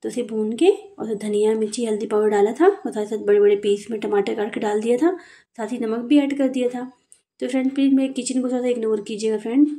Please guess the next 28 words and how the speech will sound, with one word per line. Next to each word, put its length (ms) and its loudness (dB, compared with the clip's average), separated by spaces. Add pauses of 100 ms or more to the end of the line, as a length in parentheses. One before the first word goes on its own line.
आज 180 4
बहुत 400 -10
ही 40 -2
ज़्यादा 220 -2
फैल 260 -2
गया 180 -2
था 160 2
क्योंकि 680 -10
मुझे 120 -4
जल्दी-जल्दी 380 -2
काम 300 0
रहता 260 -4
है, 60 -2
तो 160 -4
कई 160 0
बार 180 -4
मैं 260 -4 (240)
फिर 120 2
बाद 220 0
में 80 -4
समेट 380 -2
लेती 240 -2
हूँ 100 0
friend, 260 2 (1040)
तो 100 -8
please 340 0
ignore 420 -2
my 160 0